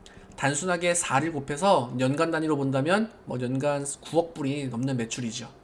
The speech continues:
사업부별 매출 증가율을 보면 이 크리에이트 솔루션과 오퍼레이트 솔루션 부분이 각각 오십일 퍼센트와 사십 퍼센트로 크게 증가하였고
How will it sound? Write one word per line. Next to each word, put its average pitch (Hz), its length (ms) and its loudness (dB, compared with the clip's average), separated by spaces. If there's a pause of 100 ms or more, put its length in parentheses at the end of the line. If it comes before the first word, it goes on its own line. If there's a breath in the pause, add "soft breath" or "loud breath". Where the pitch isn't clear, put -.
(560 loud breath)
사업부별 220 640 2
매출 165 400 -2
증가율을 143 440 0
보면 139 420 2
이 131 80 -6
크리에이트 202 340 -4
솔루션과 196 920 0
오퍼레이트 170 380 -2
솔루션 170 360 -2
부분이 156 440 -2
각각 151 440 -4
오십일 165 420 -2
퍼센트와 170 460 0
사십 - 320 -6
퍼센트로 147 420 -6
크게 208 260 0
증가하였고 131 760 -2